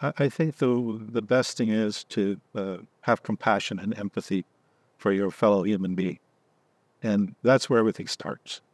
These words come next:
As you mentioned, it, we all process all of this. And,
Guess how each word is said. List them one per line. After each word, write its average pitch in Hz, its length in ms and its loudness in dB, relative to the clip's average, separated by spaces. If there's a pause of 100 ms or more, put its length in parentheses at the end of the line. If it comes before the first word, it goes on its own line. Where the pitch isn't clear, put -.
(240)
As 117 180 2
you 113 100 2
mentioned, 104 420 2
it, 104 160 0
we 110 120 4
all 110 200 2
process - 520 -2
all 98 180 2
of 92 120 -2
this. 98 320 -4 (600)
And, 117 240 -2